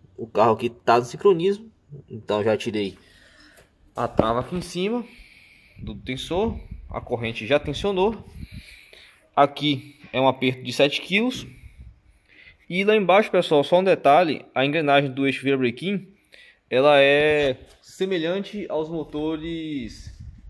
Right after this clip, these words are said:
motor Sigma, motor Duratec, que não tem trava, é polia louca. Então, a polia do motor tem a trava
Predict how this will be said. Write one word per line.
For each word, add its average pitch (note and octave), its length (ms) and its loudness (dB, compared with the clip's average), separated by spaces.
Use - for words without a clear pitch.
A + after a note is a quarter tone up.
motor A3+ 220 -2
Sigma, G3+ 420 -6
motor F3 240 -6
Duratec, E3 480 -2
que G#3 340 -12
não F#3 200 0
tem G3 680 -2
trava, C#3+ 500 2
é D3 180 0
polia E3+ 580 -4
louca. D3+ 380 -2
Então, D#3 920 -8
a C#3 140 2
polia E3+ 320 -4
do B3 80 -4
motor G3+ 280 4
tem G#3+ 140 -4
a G#3+ 60 0
trava G3+ 500 0